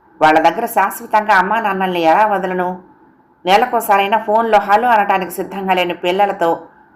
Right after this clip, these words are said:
వాళ్ళకి ఎలా కాలక్షేపం అవుతుంది? ఇచ్చిపుచ్చుకునే రెండు తీగలు కలిస్తేనే కరెంటు దీపం వెలుగుతుంది. కన్నవారి ప్రేమ అటువంటిదే.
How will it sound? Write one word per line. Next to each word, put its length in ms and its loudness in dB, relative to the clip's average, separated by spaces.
వాళ్ళకి 260 4
ఎలా 120 4
కాలక్షేపం 560 -2
అవుతుంది? 540 -4
ఇచ్చిపుచ్చుకునే 640 -4
రెండు 240 2
తీగలు 280 2
కలిస్తేనే 560 -2
కరెంటు 380 0
దీపం 300 -4
వెలుగుతుంది. 540 -2
కన్నవారి 420 2
ప్రేమ 300 0
అటువంటిదే. 680 -2